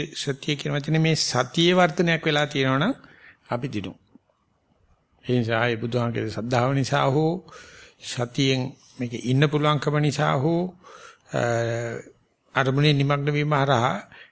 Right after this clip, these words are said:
මේ විවිධාකාර උපමාන දිගේ බලන්නේ නැතුව සතියේ වර්ධනයට බුදුගුණ හේතු වෙලා තියෙනවා. ඒකට බුද්ධානුස්සතිය කියනවා. එහෙම නැතුව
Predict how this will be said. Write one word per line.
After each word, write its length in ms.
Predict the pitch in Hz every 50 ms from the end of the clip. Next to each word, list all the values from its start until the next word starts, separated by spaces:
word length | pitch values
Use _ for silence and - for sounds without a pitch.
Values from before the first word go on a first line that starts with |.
| _ _
මේ 240 | - 147 131 127 123 120 - - - - - _ _ -
විවිධාකාර 960 | - 127 127 123 135 131 139 147 143 143 147 151 147 - 151 143 143 143 143 147 143 143 - - - - - -
උපමාන 400 | - 135 135 135 139 139 143 139 135
දිගේ 240 | 131 139 139 139
බලන්නේ 300 | 127 127 123 127 127 120
නැතුව 300 | 113 120 123 - - 170 175
සතියේ 560 | 165 - - 123 - - - 165 160 165 170
වර්ධනයට 680 | 165 147 131 127 131 139 143 151 156 165 165 160 151 - 196 196 196 202 - - - - - - _
බුදුගුණ 460 | - 135 139 139 160 185 175 190 190
හේතු 300 | 185 151 147 160 160 156
වෙලා 220 | - 165 156 147 143
තියෙනවා. 260 | 139 143 135 147 165
ඒකට 120 | 170 160
බුද්ධානුස්සතිය 720 | 147 143 160 165 - - 127 135 131 113 110 117 113 - 76
කියනවා. 320 | 76 - 65 - - - _ _ _ _ _ _ _ _ - - - - - _ _
එහෙම 220 | - 143 135 127
නැතුව 400 | 160 151 151 143 139 - 160 156